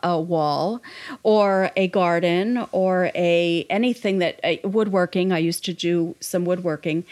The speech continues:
And the ways that you, you get to know your materials, you learn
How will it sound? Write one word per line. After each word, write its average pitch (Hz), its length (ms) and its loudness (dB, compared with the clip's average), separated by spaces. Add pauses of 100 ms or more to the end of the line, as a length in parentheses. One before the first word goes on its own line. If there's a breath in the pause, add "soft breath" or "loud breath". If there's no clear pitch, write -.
(260 loud breath)
And 214 160 0
the 220 80 4
ways 247 480 2
that 220 300 0 (300)
you, 220 260 0
you 226 140 0
get 226 220 2
to 233 120 0
know 220 140 4
your 202 180 2
materials, 180 800 0 (280 loud breath)
you 208 320 2
learn 240 440 2